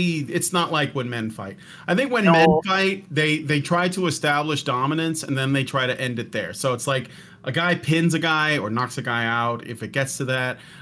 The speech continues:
Speaker 1: uh, or one guy essentially submits. He says, "I give up," right? And usually, if they, if they have the ability to, um, restrain themselves, that typically ends it because, you know, we have just established essentially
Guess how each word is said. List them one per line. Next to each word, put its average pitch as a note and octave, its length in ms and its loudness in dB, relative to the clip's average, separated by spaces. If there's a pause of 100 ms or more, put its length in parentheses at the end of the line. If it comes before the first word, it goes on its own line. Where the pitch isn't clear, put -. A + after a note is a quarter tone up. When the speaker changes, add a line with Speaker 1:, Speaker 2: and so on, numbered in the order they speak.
(120)
Speaker 1:
uh, B2 360 0
or C#3+ 220 4
one C#3+ 240 2
guy C#3+ 400 0
essentially B2+ 720 -2
submits. A2 480 -4
He B2 120 -8
says, A2+ 400 -2
"I A2+ 120 -4
give A2 220 -6
up," - 320 -10
right? G2 280 -10 (360)
And C#3 200 4
usually, E3 1000 2
if C3 220 -4
they, C3+ 240 2
if B2 280 -6
they C#3 180 0
have C3 420 -2
the A#2+ 160 -6
ability B2 500 -4
to, A#2 560 -6
um, G#2+ 500 -10 (100)
restrain D3+ 420 -2
themselves, A#2 540 -4 (360)
that C#3+ 320 -2 (360)
typically C#3 560 -2
ends C#3 320 2
it - 240 -10
because, - 640 -8 (180)
you A#2+ 80 -8
know, G2+ 320 -8
we C3 180 -4
have B2+ 140 0
just C3+ 260 0
established A#2+ 720 -2
essentially G#2+ 640 -6